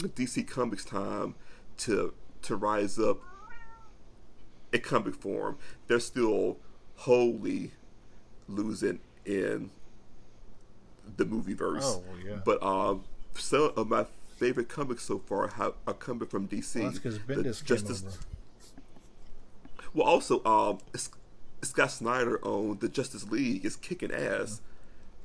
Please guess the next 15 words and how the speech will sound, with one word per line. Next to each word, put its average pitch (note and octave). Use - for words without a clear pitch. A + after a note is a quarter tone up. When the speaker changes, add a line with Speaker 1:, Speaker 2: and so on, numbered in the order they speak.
Speaker 2:
Yeah. F#2
Speaker 1:
Like, G2+
and B2
of A#2+
course, C3
Bendis A2+
on G2+
Superman, -
and, G2+
like, G2
Tom B2
King A#2
on G#2
Batman. F2
Like, D#2+